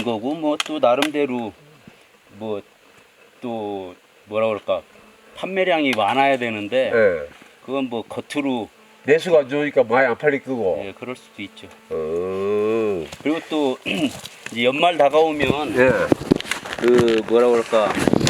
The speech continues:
Speaker 1: 차 자체가 이제 한 해 묵는 거잖아요.
Speaker 2: 예, 예,
Speaker 1: 내년
Speaker 2: 그렇죠.
Speaker 1: 거가 이제 바로 또
Speaker 2: 예,
Speaker 1: 출시가
Speaker 2: 예,
Speaker 1: 되고 그러니까
Speaker 2: 예. 안 사요?
Speaker 1: 소비자들이 이렇게 이제 저울질을 하는 거죠.
Speaker 2: 아,
Speaker 1: 예.
Speaker 2: 재-, 재고니까 좀
Speaker 1: 예.
Speaker 2: 싸게 팔아라.
Speaker 1: 예,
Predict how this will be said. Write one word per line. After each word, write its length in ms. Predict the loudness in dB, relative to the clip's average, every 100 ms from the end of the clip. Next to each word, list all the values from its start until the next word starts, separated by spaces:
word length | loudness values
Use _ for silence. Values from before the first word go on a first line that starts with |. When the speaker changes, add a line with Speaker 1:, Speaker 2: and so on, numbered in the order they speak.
| 0 -2 -4 -6 -14
Speaker 1:
차 400 | -2 2 4 4
자체가 480 | 0 -4 -2 2 2
이제 380 | 2 2 2 2 -4
한 200 | -2 2
해 60 | 2
묵는 420 | 2 2 4 4
거잖아요. 380 | 4 4 2 4
Speaker 2:
예, 20 | 4
예, 380 | 6 4 2 2
Speaker 1:
내년 120 | 0 2
Speaker 2:
그렇죠. 140 | 2 2
Speaker 1:
거가 320 | 0 0 0
이제 160 | -2 -4
바로 240 | -2 -2
또 140 | 0
Speaker 2:
예, 40 | 4
Speaker 1:
출시가 640 | 6 6 4 4 4 4
Speaker 2:
예, 40 | 4
Speaker 1:
되고 140 | 4
그러니까 360 | 2 2 0 -4
Speaker 2:
예. 60 | -8 0
안 160 | 2 4
사요? 200 | 6 4
Speaker 1:
소비자들이 760 | 2 0 -2 -2 0 0 -4 -10 -6 -6 -6 0
이렇게 300 | 2 4 2
이제 200 | 0 0
저울질을 520 | 4 4 4 2 2
하는 200 | 2 2
거죠. 220 | 2 4 4
Speaker 2:
아, 600 | 6 4 4 4 4 0
Speaker 1:
예. 140 | -2 2
Speaker 2:
재-, 280 | 2 2 0
재고니까 1120 | 2 4 4 2 0 2 4 4 4 2 0
좀 100 | -4
Speaker 1:
예. 40 |
Speaker 2:
싸게 320 | 0 2 2 2
팔아라. 880 | 2 4 4 4 4 4 2 0
Speaker 1:
예, 40 | -6